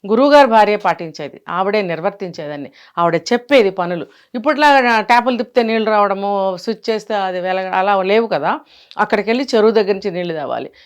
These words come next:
ఇక్కడికెళ్ళి దీపం వెలిగించాలి సాయంత్రం అయితే, ఇంకా అనేకం, అనేకం అనమాట. అంటే చిన్న ఎగ్జాంపుల్స్ రెండు చెప్పాను. ఇలా ప్రతిదీ తల్లి చెప్తుందన్నమాట. చెప్పినప్పుడు గురువుగారి భార్య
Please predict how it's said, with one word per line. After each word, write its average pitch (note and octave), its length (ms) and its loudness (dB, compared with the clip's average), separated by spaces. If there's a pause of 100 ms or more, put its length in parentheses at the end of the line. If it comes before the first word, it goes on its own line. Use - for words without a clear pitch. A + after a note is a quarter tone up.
(120)
ఇక్కడికెళ్ళి A3 500 -2
దీపం G3+ 500 0
వెలిగించాలి F3+ 560 -2
సాయంత్రం F3 460 -8
అయితే, D#3+ 280 -12 (280)
ఇంకా A#3+ 260 0
అనేకం, C#4 400 2
అనేకం C#4 320 0
అనమాట. F3+ 340 -2
అంటే B3+ 120 -6
చిన్న A#3 200 -2
ఎగ్జాంపుల్స్ G#3+ 460 -4
రెండు F3 160 -6
చెప్పాను. E3+ 360 -10 (440)
ఇలా D4+ 120 0
ప్రతిదీ D#4+ 560 0
తల్లి C4 360 2
చెప్తుందన్నమాట. B3 760 -4 (1400)
చెప్పినప్పుడు B3 720 2 (280)
గురువుగారి C#4 420 2
భార్య A3+ 520 4